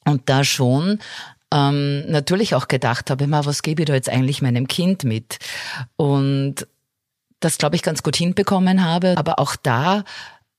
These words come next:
zu lernen, also ich sage immer, ich hadere nicht mit meinem Schicksal, aber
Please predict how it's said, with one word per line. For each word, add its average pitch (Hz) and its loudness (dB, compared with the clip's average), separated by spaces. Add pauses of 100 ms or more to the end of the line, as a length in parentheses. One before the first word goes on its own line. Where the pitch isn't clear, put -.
(120)
zu 170 0
lernen, 151 2
also 160 0
ich 151 0
sage 160 0
immer, 160 0
ich - -2
hadere 160 2
nicht 190 0
mit 202 0
meinem 190 2
Schicksal, 214 -2 (1300)
aber 143 2